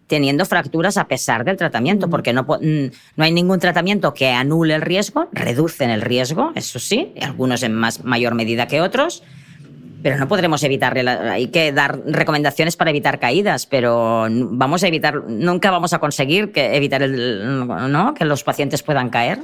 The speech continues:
Speaker 2: De acuerdo. Ya sabemos que existen entonces fármacos para poder combatir la osteoporosis y entonces mi pregunta es,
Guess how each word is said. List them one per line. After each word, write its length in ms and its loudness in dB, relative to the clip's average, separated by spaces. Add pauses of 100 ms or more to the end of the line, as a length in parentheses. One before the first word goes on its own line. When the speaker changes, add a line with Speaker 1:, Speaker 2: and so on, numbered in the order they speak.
(160)
Speaker 2:
De 120 0
acuerdo. 420 -2 (480)
Ya 160 2
sabemos 300 0
que 100 0
existen 320 0
entonces 440 0
fármacos 500 0
para 240 0
poder 600 2
combatir 400 0
la 80 2
osteoporosis 760 0
y 220 2
entonces 520 -2
mi 80 2
pregunta 400 2
es, 160 -4